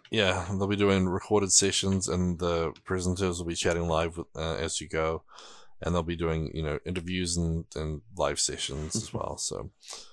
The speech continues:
Speaker 1: pretty interesting. There's a lot of good content going on there. So, um, as Scott said, we pretty much got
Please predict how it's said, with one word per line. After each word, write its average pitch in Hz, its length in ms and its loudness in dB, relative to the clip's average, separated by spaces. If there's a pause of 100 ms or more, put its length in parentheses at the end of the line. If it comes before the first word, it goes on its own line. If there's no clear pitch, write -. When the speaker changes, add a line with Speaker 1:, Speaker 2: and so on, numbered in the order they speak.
(180)
Speaker 1:
pretty 185 180 2
interesting. 95 420 2
There's 85 180 -4
a - 20 4
lot 92 140 4
of 85 80 -4
good 90 140 -6
content 90 380 0
going 82 220 0
on 78 200 0
there. 76 320 -4 (200)
So, 78 440 -2 (720)
um, 82 460 0 (240)
as 101 220 2 (160)
Scott - 360 6
said, 95 200 6
we 98 100 0
pretty 131 220 8
much 107 180 6
got 92 300 6